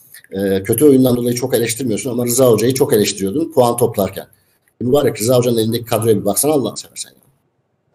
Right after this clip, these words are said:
Ya bizim Rıza, Rıza Hoca'ya teslim ettiğimiz kadroya bir bakar mısınız ya?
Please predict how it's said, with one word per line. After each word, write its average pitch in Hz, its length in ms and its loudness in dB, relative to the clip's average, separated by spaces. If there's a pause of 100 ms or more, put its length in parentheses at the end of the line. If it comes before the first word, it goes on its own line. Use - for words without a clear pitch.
(480)
Ya 78 60 -18
bizim 117 220 0
Rıza, 110 360 4
Rıza 95 220 2
Hoca'ya 107 260 2
teslim 117 300 -4
ettiğimiz 113 320 -4
kadroya 110 300 0
bir 92 100 -6
bakar 104 220 0
mısınız 107 360 -6
ya? - 120 -20